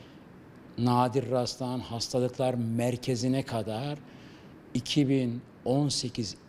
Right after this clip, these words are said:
Ekim ayındaki hizmetlerin hem niteliğini hem de sayısını da olumlu yönde değiştirerek büyüyen,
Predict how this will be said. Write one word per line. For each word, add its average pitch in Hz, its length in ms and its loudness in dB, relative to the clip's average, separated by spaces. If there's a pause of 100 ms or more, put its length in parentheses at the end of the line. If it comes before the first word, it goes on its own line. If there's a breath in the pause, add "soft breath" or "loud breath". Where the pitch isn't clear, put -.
Ekim 143 340 2
ayındaki 123 560 0
hizmetlerin 127 1080 0 (600 loud breath)
hem 156 320 0 (140)
niteliğini 127 720 2 (120)
hem 113 200 -4
de 120 80 -4
sayısını 127 640 0
da 165 220 -4 (440 loud breath)
olumlu 151 460 4
yönde 110 440 0
değiştirerek 135 680 0 (460 loud breath)
büyüyen, 120 600 2